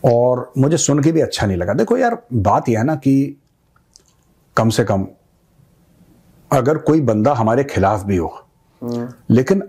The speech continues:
Speaker 1: अपनी कौम के लिए, अपने लोगों के लिए अगर वो लॉयल हो ना, तो चाहे आप उससे नफरत भी करो, आप उसकी रिस्पेक्ट जरूर करोगे।
Speaker 2: पॉइंट।
Speaker 1: है ना?
Speaker 2: हम्म।
Speaker 1: आप उसकी रिस्पेक्ट करोगे कि चलो कैसा भी है यार, कैसा भी है।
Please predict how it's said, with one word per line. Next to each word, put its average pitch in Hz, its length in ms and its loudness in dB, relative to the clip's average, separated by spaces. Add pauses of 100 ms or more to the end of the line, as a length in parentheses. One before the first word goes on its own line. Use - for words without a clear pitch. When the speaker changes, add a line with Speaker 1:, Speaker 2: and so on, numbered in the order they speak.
Speaker 1:
अपनी 160 300 2
कौम 127 340 0
के 113 120 -2
लिए, 113 180 2
अपने 151 400 0
लोगों 127 280 0
के 127 100 -4
लिए 123 100 0
अगर 120 140 0
वो 120 100 -2
लॉयल 98 440 -2
हो 90 80 -10
ना, - 200 -10 (720)
तो 190 60 0
चाहे 156 320 0
आप 180 180 0
उससे - 240 -2
नफरत 127 400 -2
भी 131 160 0
करो, 90 420 -8 (1200)
आप 139 180 2
उसकी 160 180 0
रिस्पेक्ट - 420 -4
जरूर 90 260 -2
करोगे। - 320 -12 (580)
Speaker 2:
पॉइंट। 113 260 -8 (1000)
Speaker 1:
है 127 60 2
ना? 240 160 -4 (340)
Speaker 2:
हम्म। 110 240 -2
Speaker 1:
आप 151 140 2
उसकी 202 160 0
रिस्पेक्ट 139 340 -2
करोगे 143 280 2
कि 226 60 0
चलो 226 220 2
कैसा 202 320 0
भी 107 140 -4
है 82 160 -8
यार, - 120 -14 (720)
कैसा 120 240 0
भी 92 120 -4
है। 90 100 -8